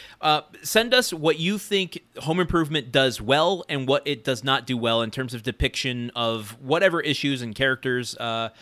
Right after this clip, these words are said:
um, you can think of. We'd love to hear it. Uh, info at gruntworkpodcast dot com or Gruntwork Pod on Twitter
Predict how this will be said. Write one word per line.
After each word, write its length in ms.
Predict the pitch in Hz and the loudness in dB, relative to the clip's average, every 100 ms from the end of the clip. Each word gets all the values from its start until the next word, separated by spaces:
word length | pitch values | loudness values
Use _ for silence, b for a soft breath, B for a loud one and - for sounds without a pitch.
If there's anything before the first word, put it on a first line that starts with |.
| B B B B | B B B B
um, 340 | - 123 123 123 | -6 -4 -4 -4
you 100 | 139 | -4
can 160 | 156 135 | -4 2
think 240 | 139 - | 0 4
of. 260 | 117 113 127 | 2 0 -4
We'd 160 | 123 | -2
love 180 | 139 156 | 4 4
to 80 | 139 | 4
hear 240 | 120 120 | 0 4
it. 160 | 120 - _ _ - | 4 2 _ _ -8
Uh, 200 | 117 117 - | -2 -2 0
info 400 | 160 151 156 143 | -2 6 6 6
at 200 | 135 135 | 2 2
gruntworkpodcast 920 | - 131 139 135 - 135 127 131 123 - | 0 -4 -2 -6 -2 -2 0 0 -2 0
dot 220 | 120 104 | -2 -2
com 320 | 123 120 120 | -2 -2 -2
or 360 | 127 120 120 120 | -2 0 0 -2
Gruntwork 460 | 113 123 127 123 - | -4 -6 -4 -6 -4
Pod 280 | 113 110 107 | 0 0 -2
on 100 | 104 | -6
Twitter 480 | - 117 113 107 | -6 -4 -4 -4